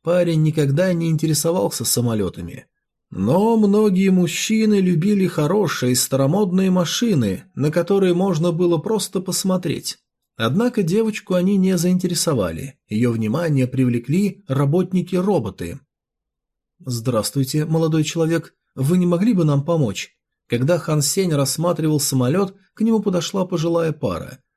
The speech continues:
Они выглядели растерянными. «И чем я могу вам помочь?» Хан Сень был не против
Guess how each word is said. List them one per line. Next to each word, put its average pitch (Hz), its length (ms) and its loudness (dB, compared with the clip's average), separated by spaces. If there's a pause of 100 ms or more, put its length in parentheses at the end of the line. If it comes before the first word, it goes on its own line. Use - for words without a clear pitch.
(120)
Они 180 440 0
выглядели 175 560 0
растерянными. 143 1000 -4 (380)
«И 113 220 -6
чем 147 300 0
я 131 100 2
могу 131 200 0
вам 123 200 0
помочь?» 107 480 -4 (220)
Хан 117 260 -4
Сень 208 320 0
был 175 220 2
не 139 120 2
против 208 480 -2